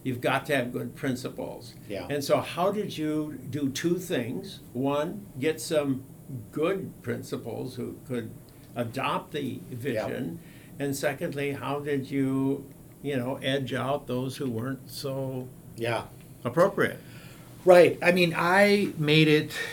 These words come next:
Speaker 2: you know, the principals were my people. I embraced that, uh, you know, as a superintendent, I wanted to be closest to the principals. I did know there was a retirement wave coming up, so I knew I could appoint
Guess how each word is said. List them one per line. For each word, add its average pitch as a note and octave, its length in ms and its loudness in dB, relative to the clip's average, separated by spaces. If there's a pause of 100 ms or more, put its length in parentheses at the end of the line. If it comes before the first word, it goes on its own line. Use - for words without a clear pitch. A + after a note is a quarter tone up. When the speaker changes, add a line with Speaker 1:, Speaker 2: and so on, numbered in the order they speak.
Speaker 2:
you D#3+ 120 2
know, B2+ 100 4
the B2+ 140 -2
principals F3+ 440 2
were B2 80 2
my A2 200 0
people. - 340 -10 (800)
I D3+ 440 6
embraced B2 640 2
that, G#2 380 0 (100)
uh, G2 440 -2 (120)
you A#2 80 -2
know, G2 380 -4 (500)
as B2 260 2
a B2 60 -2
superintendent, A2+ 1080 -2
I A2+ 280 0
wanted A2 540 -2
to A#2+ 80 -6
be G#2+ 180 -4
closest B2 540 -2
to B2+ 80 -2
the G#2 100 -6
principals. G#2 580 -8
I G#2+ 100 -6
did C3+ 240 -2
know C3 220 0
there A#2+ 160 2
was A#2 220 -4
a A2+ 80 -2
retirement A2 580 -2
wave A2 340 -2
coming A2 280 -6
up, C#3+ 260 -2
so A2 220 -2
I G#2+ 140 0
knew A#2 220 0
I A2 120 0
could A2 180 -6
appoint B2+ 460 -4